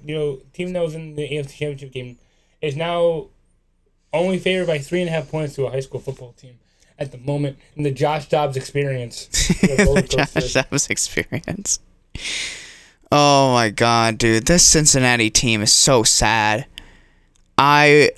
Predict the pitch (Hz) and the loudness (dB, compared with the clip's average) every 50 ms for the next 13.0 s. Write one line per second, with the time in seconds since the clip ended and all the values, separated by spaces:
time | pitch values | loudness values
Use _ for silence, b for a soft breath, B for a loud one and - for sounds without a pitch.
0 | - - - 185 165 143 139 - - 208 226 - - - - - - - 226 - | -2 -2 0 2 4 4 4 4 2 0 0 0 0 -2 -2 -2 0 0 0 2
1 | - 214 208 - 151 135 127 127 135 156 170 165 156 156 170 147 - - - - | 2 0 0 -2 -4 -4 -4 -4 -2 -4 -2 0 2 2 4 4 2 0 2 2
2 | 143 160 160 151 135 - - 127 117 113 - 127 110 101 101 101 95 98 101 95 | 4 6 6 4 4 2 2 2 2 2 0 0 0 2 2 2 2 0 0 0
3 | 90 90 98 - - 110 104 127 139 - - 117 117 113 69 101 123 - 110 92 | 0 -2 -2 -2 -2 -2 0 0 0 0 0 0 0 0 -2 -2 -2 -2 -2 -2
4 | 73 71 - - - - 87 82 78 80 76 - - 107 110 107 104 104 107 107 | -2 -2 -2 -2 -2 -2 -2 -2 -2 -2 -4 -2 -2 -2 0 0 0 0 0 0
5 | 104 98 92 90 - 95 78 - - - 69 76 - - 160 - 135 - - 240 | 0 -2 -2 -2 -2 -2 -2 -2 -2 -2 -2 0 0 0 0 0 0 0 0 2
6 | 247 254 247 240 196 175 170 175 160 139 165 196 202 240 247 247 220 208 165 143 | 2 2 0 0 -2 -2 -2 -2 -2 -2 -4 -2 2 2 2 2 2 0 -2 -2
7 | - - 170 - - - - 190 190 180 151 - 160 165 151 147 156 143 135 139 | -2 0 0 0 0 0 -2 -2 -2 -2 -2 -4 -4 -4 -4 -4 -8 -8 -6 -6
8 | 139 139 143 - _ _ 143 151 160 165 170 180 196 202 190 - - 175 180 170 | -6 -6 -8 -10 _ _ -20 -14 -8 -6 -4 -2 -2 -2 -4 -6 -8 -8 -6 -6
9 | 160 160 151 139 135 135 151 151 147 139 151 147 143 135 127 - - - - 190 | -6 -6 -8 -6 -6 -4 -4 -4 -4 -6 -8 -8 -8 -6 -8 -8 -8 -6 -4 0
10 | 214 214 220 208 - 175 156 - 185 175 165 156 139 151 143 139 147 139 131 131 | 0 0 0 -2 -4 -10 -8 -6 -6 -6 -6 -10 -14 -18 -16 -12 -10 -10 -10 -10
11 | 127 127 123 120 - - 131 120 _ _ _ _ _ _ _ _ _ _ _ _ | -12 -16 -18 -20 -20 -20 -20 -20 _ _ _ _ _ _ _ _ _ _ _ _
12 | _ _ _ _ _ _ _ _ _ _ _ _ - - 160 156 139 110 101 - | _ _ _ _ _ _ _ _ _ _ _ _ -14 -12 -12 -12 -12 -12 -14 -16